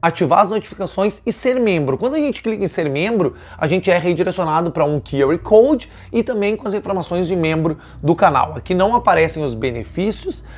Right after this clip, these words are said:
só aparece o Q R Code para você poder, ah, fazer login no seu YouTube, fazer login com a sua conta, como apareceu aqui, a conta que tá vinculada à Smart T V,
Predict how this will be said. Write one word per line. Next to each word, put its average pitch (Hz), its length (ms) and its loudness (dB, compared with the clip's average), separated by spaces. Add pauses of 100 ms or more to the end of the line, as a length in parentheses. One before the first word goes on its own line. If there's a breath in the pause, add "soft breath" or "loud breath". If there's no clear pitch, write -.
só - 160 2
aparece 190 440 2
o 202 80 -2
Q 220 80 0
R 202 180 2
Code 160 340 -2
para 175 140 -6
você 147 240 -6
poder, 147 400 0 (440 soft breath)
ah, 131 200 4
fazer 120 280 0
login 160 440 2
no 151 100 0
seu 131 260 -2
YouTube, 185 600 -2
fazer 135 200 -2
login 131 320 -2
com 131 160 -2
a 123 60 -2
sua 131 220 -6
conta, 165 420 0
como 131 160 -2
apareceu 120 420 -4
aqui, 113 240 -6
a 175 40 -4
conta - 340 -6
que - 80 -20
tá 131 100 -2
vinculada 117 560 -2 (320 loud breath)
à 139 140 2
Smart 127 380 0
T 208 100 6
V, 196 320 0